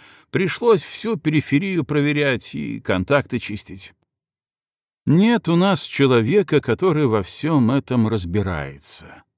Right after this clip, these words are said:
Начальник прошёл в кабинет, осмотрелся, словно проверял, всё ли на местах. «Штат сократили, вот и мучаемся.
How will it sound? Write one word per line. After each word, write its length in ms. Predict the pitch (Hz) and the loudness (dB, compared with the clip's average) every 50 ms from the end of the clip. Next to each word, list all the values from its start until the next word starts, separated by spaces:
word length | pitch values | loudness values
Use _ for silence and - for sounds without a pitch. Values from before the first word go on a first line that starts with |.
| _ _ _ | _ _ _
Начальник 760 | - 87 82 78 78 - - 87 85 87 85 85 85 85 - _ | -4 -4 -4 -4 -6 -6 -4 -4 -2 0 -2 -2 -2 -4 -6 _
прошёл 380 | - 85 82 - - 87 82 | -6 -6 -6 -4 -4 -4 -6
в 80 | - - | -4 -4
кабинет, 540 | - 80 147 156 76 90 247 170 143 - _ _ _ _ _ _ _ | -6 -4 -4 -2 -2 -2 -2 -2 -4 -8 _ _ _ _ _ _ _
осмотрелся, 880 | - 104 - - - - 80 76 - - - 190 165 - - 156 151 127 - _ _ _ | -10 -8 -6 -4 -2 -2 -4 -4 -6 -6 -4 -4 -4 -4 -2 -2 -2 -2 -4 _ _ _
словно 560 | _ - - - 95 127 175 156 135 147 139 - | _ -14 -8 -4 -2 -2 0 0 2 0 2 2
проверял, 640 | - 110 98 92 92 92 117 139 147 156 147 - | 2 0 0 0 0 2 2 2 2 0 -2 -4
всё 380 | - - - - - 113 113 107 | -8 -12 -12 -4 -2 0 2 2
ли 100 | 104 101 | 2 2
на 60 | 95 | 0
местах. 600 | 90 87 80 - - - 60 53 - - - _ _ _ _ _ _ _ _ _ _ _ _ _ _ _ _ _ _ _ _ | 0 -2 -4 -8 -12 -14 -16 -16 -18 -20 -20 _ _ _ _ _ _ _ _ _ _ _ _ _ _ _ _ _ _ _ _
«Штат 480 | - - - - - 233 254 247 240 - | -16 -14 -10 0 2 4 4 4 2 0
сократили, 1120 | - - - 151 - - 143 139 127 - - - 196 214 214 196 196 185 180 175 175 160 | -2 -2 -2 -2 0 0 0 0 0 -2 -6 -6 -4 -2 0 2 4 4 4 4 2 0
вот 360 | 139 117 127 170 175 147 - | -2 -4 -4 -6 -6 -4 -2
и 80 | 139 127 | 0 0
мучаемся. 920 | 107 104 104 101 - - - 101 98 98 101 - - - 110 110 104 95 | 2 2 0 -2 -4 -4 -4 -2 0 0 -2 -2 -2 -4 -2 -2 -2 -4